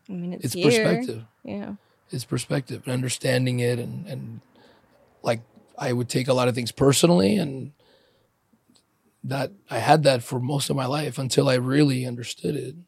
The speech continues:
Speaker 2: and really understood that nothing's really personal.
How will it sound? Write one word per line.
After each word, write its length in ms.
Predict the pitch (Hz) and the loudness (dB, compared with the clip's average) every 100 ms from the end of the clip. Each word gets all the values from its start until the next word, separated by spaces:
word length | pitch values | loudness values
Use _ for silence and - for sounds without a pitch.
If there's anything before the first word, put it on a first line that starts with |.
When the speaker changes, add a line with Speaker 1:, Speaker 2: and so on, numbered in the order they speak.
| - | -14
Speaker 2:
and 260 | 143 135 127 | -12 -8 -4
really 220 | 139 135 | -2 -2
understood 480 | 127 117 - 131 123 | -4 -8 -4 -4 -4
that 220 | 123 117 _ _ _ _ _ _ - | -8 -10 _ _ _ _ _ _ -10
nothing's 300 | 143 151 123 | -4 -4 -2
really 180 | 131 123 | -4 -2
personal. 520 | 135 139 - - - | -2 -4 -6 -10 -16